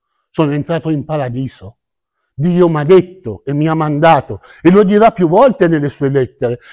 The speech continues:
che lui non viene a predicare perché, eh, l'ha mandato chi che sia, perché Dio l'ha costituito apostolo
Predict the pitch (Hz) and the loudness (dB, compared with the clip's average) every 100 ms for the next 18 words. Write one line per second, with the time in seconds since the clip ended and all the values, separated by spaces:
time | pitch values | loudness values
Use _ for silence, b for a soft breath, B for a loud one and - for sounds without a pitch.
0 | B 208 208 254 190 185 311 262 180 175 | B 0 2 4 2 2 2 0 2 0
1 | 165 - 170 160 156 160 - 165 156 b | 0 2 2 2 0 -4 -2 0 0 b
2 | b b - 160 156 160 156 156 160 160 | b b 2 2 4 2 2 0 2 2
3 | 156 143 156 - 151 - 147 123 113 110 | 2 -2 -4 -4 -6 -4 -6 -8 -10 -14
4 | _ _ _ _ _ _ _ _ _ _ | _ _ _ _ _ _ _ _ _ _
5 | _ - - 131 107 170 240 147 90 _ | _ -6 -4 -6 -4 0 2 0 -4 _
6 | _ _ _ _ 139 - 131 147 127 147 | _ _ _ _ -6 -6 -6 -6 -4 -6
7 | 139 131 117 101 - - 90 | -4 -8 -6 -10 -12 -20 -20